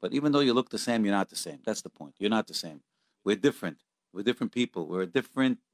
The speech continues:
species. We're not even, we're not in the same,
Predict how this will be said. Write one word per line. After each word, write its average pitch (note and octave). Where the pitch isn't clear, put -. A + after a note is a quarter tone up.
species. -
We're G2
not C3+
even, C3+
we're B2+
not C#3
in C3
the B2
same, A#2+